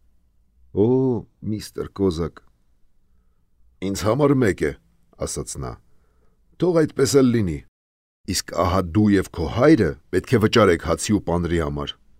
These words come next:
Ինչու՞ քո հայրը աշխատանք չի փնտրում»։ «Միստր Կոզակ», ասացի ես, «իսկ ընդհանրապես ո՞նց եք ապրում»։ «Շատ լավ, Ջոնի, իսկ դու»։ «Լավից էլ լավ,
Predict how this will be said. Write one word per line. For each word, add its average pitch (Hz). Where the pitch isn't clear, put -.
Ինչու՞ 165
քո 127
հայրը 113
աշխատանք 107
չի -
փնտրում»։ 62
«Միստր 110
Կոզակ», 85
ասացի 82
ես, 71
«իսկ -
ընդհանրապես 113
ո՞նց 147
եք 82
ապրում»։ 71
«Շատ 131
լավ, 82
Ջոնի, 80
իսկ 82
դու»։ 98
«Լավից 107
էլ 156
լավ, 147